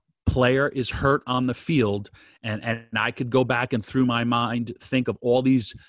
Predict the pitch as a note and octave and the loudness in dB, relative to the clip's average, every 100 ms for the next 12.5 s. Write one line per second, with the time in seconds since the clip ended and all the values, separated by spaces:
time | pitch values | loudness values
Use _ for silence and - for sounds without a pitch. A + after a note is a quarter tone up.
0 | _ _ F#2 F2+ C#3 - D3 - B2 C3 | _ _ -8 0 0 0 -4 -2 0 2
1 | C3 A#2+ G#2+ - A#2 A2 G#2 G2 - _ | 2 0 -4 -6 -4 -2 -2 -8 -18 _
2 | - A#2 - - C3 C3+ A#2 B2 - B2 | -10 -8 -6 0 2 2 -2 -4 -2 -2
3 | B2 A2+ G#2 G2+ C3 C3 A2 G#2 - - | 0 -2 -2 0 0 0 -4 -4 -2 -4
4 | - B2 B2+ B2 B2 C#3 G#2+ G2+ - - | 0 0 2 0 0 -2 -2 -4 -6 -2
5 | A#2+ A#2+ A#2+ A2+ C3 - - _ G#2+ F#2+ | -2 0 -2 0 -4 -4 -20 _ -10 -2
6 | B2 A#2 A2 A#2 A2 - A2+ A2 A2+ G#2 | 0 2 2 0 0 -4 -4 -4 -6 -4
7 | A2 G2+ - G2+ G#2+ - G#2 - - _ | -2 -2 -4 -8 -8 -6 -8 -8 -14 _
8 | _ _ - - B2 C#3+ C#3 B2+ B2+ A#2+ | _ _ -10 -2 0 2 2 4 2 2
9 | A2+ B2 A2+ A#2 A2+ G#2 F#2+ F#2 - D#3 | -4 -2 0 0 0 -2 -4 -8 -4 2
10 | B2+ A#2+ A#2+ D#2 - - - _ _ _ | 4 4 2 0 -14 -20 -20 _ _ _
11 | - A2+ - A#2 A2+ A2 G2+ G2+ F#2 F#2+ | -4 -2 -2 -2 0 0 -2 -4 -4 -4
12 | F2+ - F#2 F2+ | -6 -8 -10 -10